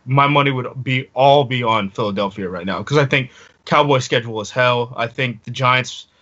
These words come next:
probably have a little bit of regression in 'em. Um, I don't think the Washington's much of anything, so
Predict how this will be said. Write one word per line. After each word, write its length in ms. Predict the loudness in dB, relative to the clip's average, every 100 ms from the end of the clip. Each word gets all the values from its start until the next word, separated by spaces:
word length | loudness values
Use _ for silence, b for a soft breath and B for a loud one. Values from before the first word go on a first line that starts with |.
| _ _
probably 320 | 2 4 4 2
have 200 | 2 0
a 40 |
little 200 | -4 -4
bit 140 | -4
of 80 | -6
regression 480 | -6 -2 -2 -2 -2
in 120 | -2
'em. 260 | -2 -4 -8 _ _ _
Um, 420 | -2 0 0 -2 -4
I 120 | -2
don't 120 | 0
think 160 | -2 -10
the 100 | -12 0
Washington's 560 | 2 2 0 -8 -8
much 200 | -6 -6
of 80 | -6
anything, 420 | -6 -4 -2 -2 -2
so 260 | -2 -2